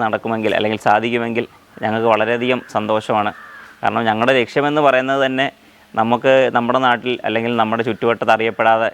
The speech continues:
ക്ഷേത്രങ്ങളോ അല്ലെങ്കിൽ അവിടുത്തെ ക്ഷേത്രത്തിൻ്റെ പ്രത്യേകതകൾ, ചെറിയ ചെറിയ പ്രത്യേകതകളാണെങ്കിലും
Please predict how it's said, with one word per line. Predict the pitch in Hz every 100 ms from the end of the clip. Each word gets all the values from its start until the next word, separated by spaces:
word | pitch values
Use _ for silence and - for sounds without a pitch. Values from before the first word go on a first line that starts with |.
| -
ക്ഷേത്രങ്ങളോ | 107 104 110 110 110 95
അല്ലെങ്കിൽ | 107 107 110 - 107
അവിടുത്തെ | 107 110 - 117 -
ക്ഷേത്രത്തിൻ്റെ | - 110 110 107 113 117 - - _ _
പ്രത്യേകതകൾ, | - - 131 135 127 117 -
ചെറിയ | 117 113 127
ചെറിയ | 143 131 135
പ്രത്യേകതകളാണെങ്കിലും | 120 107 117 117 120 123 117 113 117 117